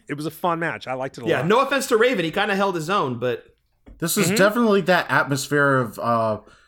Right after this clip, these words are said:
Speaker 3: still the, I don't know if, uh, it was still doing twenty-four seven ruling, but all those hardcore matches would just get all over the place, and it just, this match just exemplified that.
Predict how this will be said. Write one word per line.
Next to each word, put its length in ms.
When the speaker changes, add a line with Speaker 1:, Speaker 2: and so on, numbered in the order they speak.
Speaker 3:
still 300
the, 220
I 100
don't 320
know 220
if, 180
uh, 580
it 80
was 200
still 220
doing 440
twenty-four 500
seven 540
ruling, 440
but 320
all 220
those 260
hardcore 500
matches 460
would 200
just 280
get 220
all 460
over 280
the 100
place, 440
and 180
it 120
just, 320
this 180
match 280
just 260
exemplified 760
that. 280